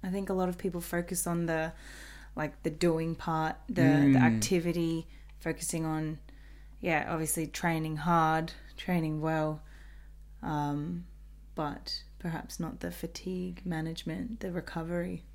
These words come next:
Speaker 2: Yeah, I like to think about it as a, as a, a three pillar model, almost like a stool, and each one of the legs of the stool is equally important. You know,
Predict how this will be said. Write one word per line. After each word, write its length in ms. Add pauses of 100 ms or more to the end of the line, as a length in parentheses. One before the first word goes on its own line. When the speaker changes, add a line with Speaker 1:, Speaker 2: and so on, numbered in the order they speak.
(500)
Speaker 2:
Yeah, 320
I 60
like 200
to 80
think 440
about 260
it 120
as 180
a, 180 (460)
as 180
a, 640
a 100 (280)
three 340
pillar 440
model, 480
almost 300
like 160
a 40
stool, 680 (140)
and 300
each 340
one 140
of 120
the 80
legs 300
of 140
the 60
stool 460
is 180
equally 400
important. 680
You 80
know, 200